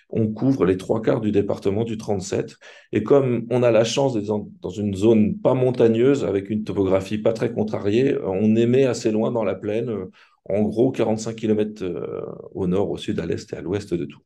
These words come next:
On a sûrement un auditoire rural qui nous écoute, euh, au même titre que celui de la ville, mais on relaie peut-être pas assez les actions parce que, bah, ça se passe à Tours, hein, les événements culturels, les concerts, tout ça. On relaie plus ce qui se passe au niveau urbain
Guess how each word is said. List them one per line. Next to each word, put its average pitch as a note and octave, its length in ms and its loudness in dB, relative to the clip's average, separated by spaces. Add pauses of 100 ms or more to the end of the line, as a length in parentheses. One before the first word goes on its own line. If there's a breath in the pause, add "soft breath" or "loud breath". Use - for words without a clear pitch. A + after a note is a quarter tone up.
(160)
On A#2 180 2
a A#2+ 100 6
sûrement D3 300 2
un B2+ 100 2
auditoire A#2+ 460 0
rural A#2+ 400 -4
qui G#2 120 -12
nous G2+ 200 -6
écoute, G#2+ 400 -6
euh, F2+ 80 -2
au - 160 -2
même G2+ 220 -2
titre - 200 -16
que - 80 -12
celui G2 140 -6
de G2 60 -4
la G#2 80 4
ville, C3+ 220 2
mais B2+ 260 2 (480 loud breath)
on G#2+ 100 4
relaie A#2 200 6
peut-être A2 280 0
pas B2 100 6
assez B2 220 0
les A2+ 180 2
actions B2 320 -4
parce A2 240 -6
que, F2+ 340 2
bah, D2 320 0
ça F#2 140 -10
se - 80 -10
passe F2+ 180 -6
à F2 60 -4
Tours, G2 400 -6
hein, F2+ 40 -4
les F2 260 -2
événements F2+ 260 -2
culturels, F#2 460 -4
les F2+ 100 -2
concerts, F#2 440 -4
tout - 140 -20
ça. A2 260 -4 (500 loud breath)
On F#2+ 140 -2
relaie G2+ 200 2
plus B2+ 380 -6
ce - 120 -12
qui G2+ 120 -10
se - 120 -12
passe G#2+ 320 0
au G2 100 0
niveau G2 240 0
urbain G2+ 460 -2